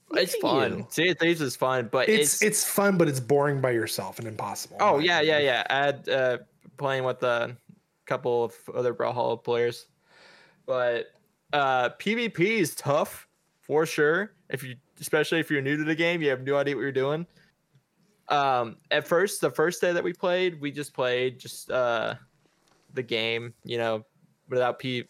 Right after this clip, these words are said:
Speaker 2: P V P. And it was, uh, fun and kinda, like, exciting to figure out, like, what goes on in the game. So, like, we got taken out by, like, this giant shark thing.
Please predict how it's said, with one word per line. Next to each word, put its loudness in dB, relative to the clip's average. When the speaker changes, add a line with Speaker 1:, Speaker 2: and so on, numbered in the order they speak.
Speaker 2:
P -6
V -6
P. -4
And 0
it 2
was, 0
uh, 0
fun -2
and -4
kinda, -2
like, -2
exciting -2
to -4
figure -4
out, -4
like, -2
what -2
goes 0
on 2
in -6
the 0
game. 0
So, 0
like, 0
we -2
got -2
taken -2
out 0
by, 0
like, -2
this -6
giant -2
shark -4
thing. -2